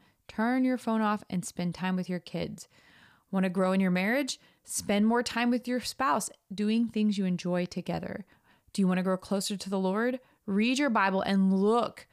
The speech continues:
to get something out of it. Do you wanna be a better soul winner? Go soul winning as often as possible and with another good soul winner. Wanna fix your finances? Stop spending money on unnecessary things.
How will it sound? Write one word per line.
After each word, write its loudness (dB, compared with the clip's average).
to -10
get -4
something -4
out -4
of -10
it. -14
Do 0
you 2
wanna 0
be 2
a 2
better 2
soul 0
winner? 0
Go 4
soul 2
winning 2
as -4
often 0
as -2
possible -2
and -2
with -2
another 0
good -2
soul -2
winner. -8
Wanna 0
fix -6
your 0
finances? 0
Stop 0
spending 2
money 2
on 0
unnecessary 0
things. -6